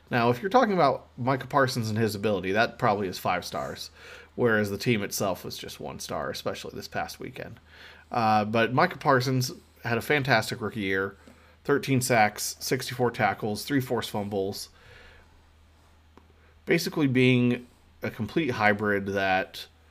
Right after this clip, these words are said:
uh, we all didn't know that we needed at the linebacker position.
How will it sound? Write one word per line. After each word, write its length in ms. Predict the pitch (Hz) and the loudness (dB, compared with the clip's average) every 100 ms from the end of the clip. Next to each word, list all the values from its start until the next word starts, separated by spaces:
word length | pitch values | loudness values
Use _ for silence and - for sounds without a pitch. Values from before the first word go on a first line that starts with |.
| _ _ _ _ _ - | _ _ _ _ _ -16
uh, 440 | 135 113 95 92 90 | -6 0 0 0 -2
we 200 | 113 123 | 2 6
all 160 | 123 | 8
didn't 260 | 131 123 113 | 8 6 4
know 160 | 101 107 | 2 2
that 120 | 104 | 2
we 100 | 98 | -2
needed 520 | 95 110 127 127 127 - - - - | -2 4 4 4 -2 -10 -20 -20 -2
at 200 | 110 104 | 2 2
the 80 | 104 | 2
linebacker 560 | 101 107 104 101 - | 0 2 4 2 0
position. 560 | 101 95 98 127 120 123 | -8 -4 -2 0 0 -2